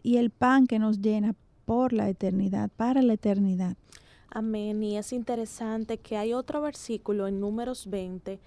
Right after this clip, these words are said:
Speaker 2: en el desierto de Sin, donde le-, donde de nuevo el pueblo judío está quejándose contra Moisés.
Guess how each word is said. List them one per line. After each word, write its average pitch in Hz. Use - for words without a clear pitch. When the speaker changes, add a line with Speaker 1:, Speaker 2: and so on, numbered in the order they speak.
Speaker 2:
en 202
el 196
desierto 208
de 233
Sin, 190
donde 202
le-, 196
donde 208
de 202
nuevo 220
el 202
pueblo 208
judío 208
está 202
quejándose 226
contra 185
Moisés. 180